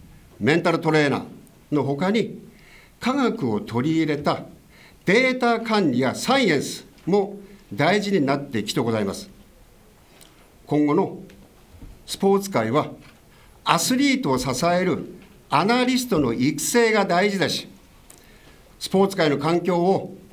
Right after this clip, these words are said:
整備することが、スポーツ産業を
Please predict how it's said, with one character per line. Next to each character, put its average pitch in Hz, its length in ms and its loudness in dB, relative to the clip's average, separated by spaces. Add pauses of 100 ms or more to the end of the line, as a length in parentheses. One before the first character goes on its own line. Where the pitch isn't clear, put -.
(240)
整 262 340 2
備 151 140 2
す 156 140 -2
る 185 80 2
こ 196 140 0
と 190 60 -2
が、 127 140 2 (760)
ス - 120 -4
ポ 254 280 4
ー - 20 0
ツ 254 100 -4
産 233 300 2
業 151 160 4
を 135 340 0